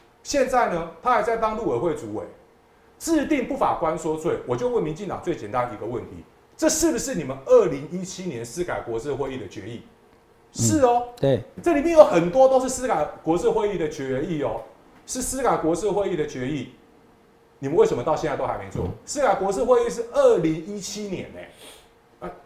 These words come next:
Speaker 1: 第二个，严惩黑金枪毒诈，强化犯罪侦查能量，你赞不赞成嘛？
Speaker 2: 嗯，赞成。
Speaker 1: 黑，黑金嘛，枪毒嘛，诈骗嘛，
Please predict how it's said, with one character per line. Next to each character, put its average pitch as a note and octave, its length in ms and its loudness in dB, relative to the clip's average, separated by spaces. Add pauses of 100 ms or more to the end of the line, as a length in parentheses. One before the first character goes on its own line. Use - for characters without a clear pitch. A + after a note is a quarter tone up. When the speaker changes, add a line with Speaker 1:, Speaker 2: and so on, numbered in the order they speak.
(200)
Speaker 1:
第 C#4 140 0
二 A#3 140 10
个， D3+ 120 2 (680)
严 A3 360 8
惩 G3+ 200 4 (200)
黑 A#3+ 240 4
金 A#3 240 -4
枪 G#3+ 280 -2
毒 D3+ 160 -6
诈， F3+ 280 0 (440)
强 D#3+ 320 0
化 G3+ 280 6
犯 G3 320 0
罪 F3 360 0
侦 F3 200 0
查 A2+ 380 -6
能 A2+ 320 -4
量， C#3 180 4 (560)
你 E3 120 0
赞 C4+ 180 4
不 F3+ 80 -2
赞 G3+ 220 2
成 A#2 180 -6
嘛？ F#2+ 140 -8 (420)
Speaker 2:
嗯， - 260 -8
赞 - 140 6
成。 A3+ 100 10
Speaker 1:
黑， B3+ 300 4 (220)
黑 G#3+ 240 4
金 G#3 200 -4
嘛， C#3+ 280 -4 (840)
枪 G#3+ 380 4
毒 A2+ 180 -4
嘛， A#2 220 -2 (580)
诈 D#3+ 280 4
骗 D#3 260 0
嘛， - 80 -10